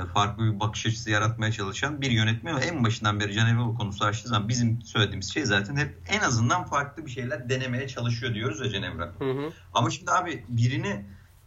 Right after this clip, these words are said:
Speaker 1: biri, özellikle bizim ülkede bir şeye usta demek çok kolay ya. Yani abi Can Evrenol'un kaç tane filmi var? Benim bildiğim uzun metraj Baskın ve Housewife. Başka sen
Speaker 2: Bir de
Speaker 1: biliyor
Speaker 2: Peri
Speaker 1: musun?
Speaker 2: var.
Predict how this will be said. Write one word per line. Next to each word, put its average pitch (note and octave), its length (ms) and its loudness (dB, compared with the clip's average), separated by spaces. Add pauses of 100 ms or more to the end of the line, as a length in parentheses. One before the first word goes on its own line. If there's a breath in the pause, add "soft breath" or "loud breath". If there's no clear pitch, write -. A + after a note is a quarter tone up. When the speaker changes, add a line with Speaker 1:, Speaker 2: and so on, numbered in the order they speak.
(140)
Speaker 1:
biri, A#2 220 2
özellikle G3 400 2
bizim B2 240 0
ülkede F#3+ 460 -4
bir A#2+ 80 4
şeye E3 240 0
usta D#3+ 680 -2
demek C#3+ 300 -2
çok - 260 -6
kolay E2+ 320 -2
ya. - 400 -6
Yani A2+ 380 2 (420 loud breath)
abi B2+ 120 -2
Can E3+ 160 2
Evrenol'un G3 260 0
kaç F#3+ 220 -2
tane F#3 200 -2
filmi A#2 240 0
var? A#2+ 220 -2
Benim B2 260 2
bildiğim A#2+ 360 0
uzun A#2 240 -2
metraj A#2+ 420 2
Baskın A2+ 380 0
ve C3+ 80 -2
Housewife. A#2+ 680 -2
Başka G2+ 260 -4
sen A#2 160 0
Speaker 2:
Bir A#2 40 2
de D#3+ 60 4
Speaker 1:
biliyor - 160 -2
Speaker 2:
Peri D3+ 160 2
Speaker 1:
musun? C#3 140 2
Speaker 2:
var. - 260 -12